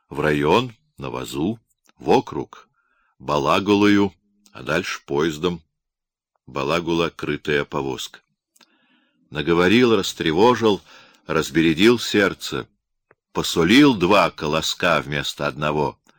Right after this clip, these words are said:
а сам подальше от мужика. Оно и понятно, книгу легче листать, чем землю пахать. А у тебя серчишка не екнула? Не затряслось, как заячий хвост, а?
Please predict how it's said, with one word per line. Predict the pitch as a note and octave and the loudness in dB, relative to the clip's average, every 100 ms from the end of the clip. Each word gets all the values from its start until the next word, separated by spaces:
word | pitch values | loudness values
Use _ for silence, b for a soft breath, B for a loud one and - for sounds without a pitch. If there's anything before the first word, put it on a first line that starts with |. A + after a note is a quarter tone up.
| b b | b b
а | D#2+ D2+ G2+ | -4 -4 -2
сам | - G#2+ F#2 | 0 2 0
подальше | - F2+ E2 F2 E2+ - E2 | 0 0 2 2 2 0 -2
от | D2+ | -4
мужика. | D#2 D2 D2 - D#2+ D2+ - b b | -4 -6 -6 -2 0 0 -2 b b
Оно | - C3+ A#2+ | -6 -2 0
и | G2 | 0
понятно, | E2+ D2 D2 D#2 - E2 C#2+ B B | 0 0 2 0 0 -4 -4 B B
книгу | - F2+ F2 G2 | -4 -2 2 4
легче | F2 E2+ - F#2 | 4 2 0 -2
листать, | F#2+ - - F2 - | -2 -4 -2 -2 -2
чем | - E2 D#2 | -6 -6 -4
землю | D#2 C#2 C2+ | -4 -4 -6
пахать. | D2 C#2 C#2+ B1 _ _ _ _ _ _ _ _ _ _ - | -6 -6 -6 -8 _ _ _ _ _ _ _ _ _ _ -6
А | F2 | -4
у | F2 | -4
тебя | F#2 D#2+ D#2+ D2+ - b b b b b b _ | -2 2 2 2 -4 b b b b b b _
серчишка | - - A2+ - F#2 D2 - D2+ | -4 2 2 2 -2 -2 -4 -2
не | D2+ | 0
екнула? | D#2 E2+ - C3+ C#3+ F2+ - _ _ _ _ _ _ _ | 2 2 0 -2 0 0 -6 _ _ _ _ _ _ _
Не | E2+ F2 | -4 -2
затряслось, | E2 D#2 D#2 D2 D2+ E2+ - | 0 0 -2 -2 0 0 0
как | C#3 C#3 | -2 0
заячий | C#3+ D3 F#2 - | 4 4 4 0
хвост, | F#2 D#2+ C2 - | -6 -6 -8 -6
а? | E2+ C3+ | -2 -2